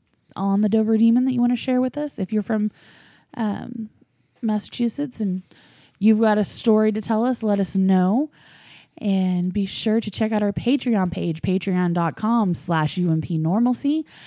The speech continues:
Check out our awesome new podcast, Unearthing Evidence. Uh, right now, we're digging into the smiley face killers, and it's been really fun to do, and we would love to let you guys listen to it and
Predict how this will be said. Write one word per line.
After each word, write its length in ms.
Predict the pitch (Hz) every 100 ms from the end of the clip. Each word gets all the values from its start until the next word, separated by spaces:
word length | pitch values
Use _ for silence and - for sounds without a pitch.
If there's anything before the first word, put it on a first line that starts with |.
| - -
Check 320 | - - 214 214
out 180 | 208
our 160 | 208 202
awesome 480 | - 190 190 202 196
new 200 | 202 226
podcast, 720 | 226 220 208 208 220 226 262 -
Unearthing 420 | 190 190 190 175 -
Evidence. 500 | 185 220 294 - - - - - - -
Uh, 200 | 165 160
right 180 | 160 160
now, 180 | 160
we're 140 | 185 170
digging 380 | 151 165 170 165
into 240 | 170 196
the 160 | 185 180
smiley 520 | - 160 160 285 254
face 320 | - 190 170
killers, 520 | - 190 160 131 151 - - - -
and 240 | - 156 139
it's 140 | -
been 160 | 156 151
really 180 | 143 147
fun 220 | - 147
to 140 | 139
do, 240 | 165 226 285
and 480 | 151 156 147 156 - _ _ _ _ -
we 400 | 170 170 196 190
would 200 | 165 156
love 440 | 165 165 170 165 -
to 220 | 165 151
let 200 | 185 185
you 100 | 147 170
guys 280 | 170 170
listen 260 | 190 190 220
to 180 | 269 285
it 140 | 302
and 400 | 165 165 156 156